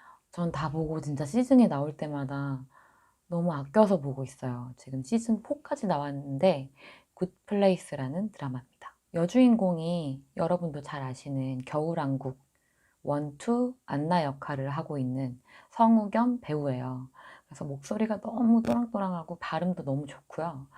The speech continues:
사후세계랑 우리 삶에 대한 내용이 들어가 있는데도 불구하고 너무 진지하지도 않고 어렵지도 않고 블랙 코미디로 풀어서 재밌게 볼 수 있는 드라마예요. 약간 생각을 다시 하게 되는 부분도 있지만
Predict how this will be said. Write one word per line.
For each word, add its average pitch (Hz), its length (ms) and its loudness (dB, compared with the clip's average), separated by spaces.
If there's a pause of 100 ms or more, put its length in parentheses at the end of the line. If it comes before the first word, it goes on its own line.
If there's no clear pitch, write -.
(100)
사후세계랑 254 880 2
우리 170 120 -2
삶에 339 340 -6
대한 247 260 4
내용이 185 320 2
들어가 185 360 2
있는데도 175 340 -2
불구하고 147 720 -6
너무 208 480 6
진지하지도 175 640 0
않고 143 460 -4
어렵지도 147 480 -4
않고 139 520 -4 (540)
블랙 196 300 2
코미디로 170 500 -2
풀어서 156 640 -4 (460)
재밌게 180 420 0
볼 143 140 -8
수 139 140 -12
있는 127 520 -6
드라마예요. 127 640 -8 (400)
약간 - 180 -14
생각을 214 880 2
다시 - 300 -10
하게 180 240 -4
되는 147 340 -8
부분도 147 340 -10
있지만 160 560 -4